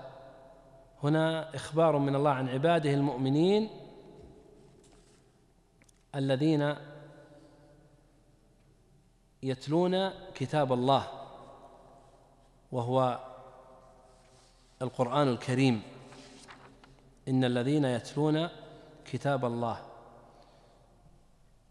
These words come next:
ويعملون بما فيه"، ومما فيه إقام الصلاة، ولهذا قال: "وأقاموا الصلاة"، ومما فيها النف-، الإنفاق، ولهذا قال: "وأنفقوا مما رزقناهم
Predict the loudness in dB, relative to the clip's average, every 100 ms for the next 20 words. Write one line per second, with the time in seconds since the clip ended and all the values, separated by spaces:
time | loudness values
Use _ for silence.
0 | _ -4 -4 -2 -2 0 0 0 0 -2
1 | 0 2 2 -2 -16 -20 -20 -20 -16 0
2 | 4 4 4 4 2 2 2 0 -4 -12
3 | -14 -2 0 2 2 0 0 0 -2 -2
4 | -2 -2 0 2 0 2 0 0 -2 -2
5 | -2 -4 -12 -12 4 6 6 6 4 4
6 | 6 6 8 6 6 2 4 8 8 8
7 | 4 2 2 2 2 2 2 2 0 0
8 | 2 2 2 2 0 -2 0 0 0